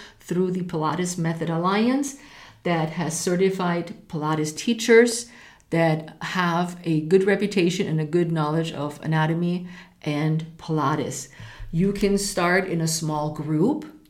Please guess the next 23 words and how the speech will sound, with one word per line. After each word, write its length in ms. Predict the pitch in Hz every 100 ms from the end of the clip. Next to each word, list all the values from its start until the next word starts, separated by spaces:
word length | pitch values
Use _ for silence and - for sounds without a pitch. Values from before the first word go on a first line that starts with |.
| - -
or 460 | 175 170 170 190 185
one-on-one 960 | 147 165 165 180 185 160 156 160 160 -
with 260 | 156 156
a 60 | 156
private 560 | - 160 135 143 147 -
coach. 520 | 151 123 - - - _ - -
And 360 | - 254 254 -
I 180 | 262 277
also 380 | 233 240 254 233
coach 300 | 220 208 -
people 300 | 208 202 202
private. 500 | 185 170 170 175 - - -
And 300 | 180 185 185
now 180 | 185 190
that 200 | 196 190
we're 220 | 185 190
still 380 | 196 - 233 233
in 260 | 233 202 190
the 100 | 190
coronavirus 880 | 185 185 196 202 196 185 185 185 196
and 100 | 240
even 280 | 247 254
beyond, 500 | 240 214 196 196 208